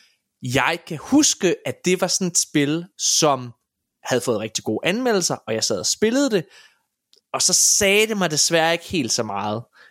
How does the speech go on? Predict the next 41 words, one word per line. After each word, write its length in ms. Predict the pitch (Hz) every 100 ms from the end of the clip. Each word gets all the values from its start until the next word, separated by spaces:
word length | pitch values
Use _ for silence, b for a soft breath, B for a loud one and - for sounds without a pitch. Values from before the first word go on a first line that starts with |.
| b -
Øh, 500 | 123 117 110 107 101
men 100 | 131
jeg 80 | 135
har 100 | 131 - -
sidenhen 520 | 196 220 190 175 -
spillet 420 | - 143 139 131 - _
mange 220 | 117 120 -
andre 340 | 185 233 196 -
Ratchet 240 | 143 - 143
and 120 | 127
Clank 240 | 139 143
titler, 300 | - 147 123 107 b b -
blandt 220 | 117 113
andet 260 | 135 165 165
to 180 | 160
tusind 200 | 131 127
og 60 | 117
seksten, 520 | - 120 143 - 120 123
øh, 200 | 120 117
hvad 100 | 110
hedder 100 | 113
det, 80 | 110 120
udgaven, 280 | 131 123 113
som 160 | 127
du 100 | 117
også 140 | 120 -
talte 220 | 131 123
om 140 | 113 98
før. 220 | 127 107 - B B B B -
Øhm, 480 | 123 120 113 110 104 - -
og 80 | 135
jeg 80 |
kan 140 | 143 147
jo 60 |
sagtens 420 | 135 175 175 175 -
se, 220 | 190 156
hvad 100 | 127
det 80 | 127
er, 60 |
franchisen 840 | 139 - 135 147 139 110 120 113 101 _ -
kan. 160 | 123